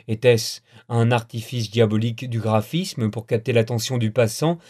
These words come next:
qui, ayant élevé les yeux vers la femme, subirait alors sa captation hypnotique ? Étais-je la première victime de la manipulation habile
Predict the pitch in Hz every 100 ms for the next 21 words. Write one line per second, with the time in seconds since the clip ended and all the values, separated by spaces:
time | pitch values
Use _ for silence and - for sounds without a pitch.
0 | - _ 160 147 131 127 135 131 123 120
1 | 135 123 110 135 120 113 113 151 143 117
2 | 170 143 - 135 123 123 120 127 110 113
3 | 120 113 - _ _ - 113 123 113 -
4 | 110 - 120 120 120 113 - 113 113 113
5 | 165 170 _ _ _ _ - 165 120 160
6 | 147 135 - 135 135 117 151 - 214 123
7 | 117 123 123 113 127 117 - 131 135 185
8 | 131